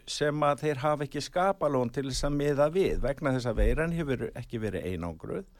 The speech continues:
með, með þeim hætti sem að maður skyldi ætla og þá hafa þeir ekkert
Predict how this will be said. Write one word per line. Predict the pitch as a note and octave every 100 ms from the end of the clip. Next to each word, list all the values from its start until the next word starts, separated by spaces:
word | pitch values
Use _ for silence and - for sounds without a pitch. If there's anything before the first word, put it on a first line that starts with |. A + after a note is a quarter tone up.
| - - - -
með, | A#2+ B2
með | A#2 B2 B2 A2+
þeim | C3 A#2
hætti | G#2+ B2+ A#2 - - -
sem | - B2
að | A2+ A2+
maður | A2 F2+ A#2
skyldi | - C#3 C3 -
ætla | G2+ F#2+ - G2+ E3+ - - - -
og | -
þá | C3+ C3+
hafa | D#3+ E3 F#3 E3+
þeir | D3
ekkert | F3 - C3+ -